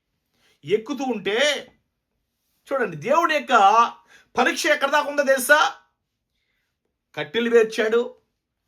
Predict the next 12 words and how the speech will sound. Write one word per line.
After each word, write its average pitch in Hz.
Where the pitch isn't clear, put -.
బాబుని 202
పెట్టాడు, 220
కత్తెత్తాడు. 247
ఎత్తిన 190
తర్వాత 233
ఆపలే 240
దేవుడు. 214
ఎత్తిన 311
తర్వాత 226
కిందకి 339
దింపుతుంటే, 311
ఇంకది 262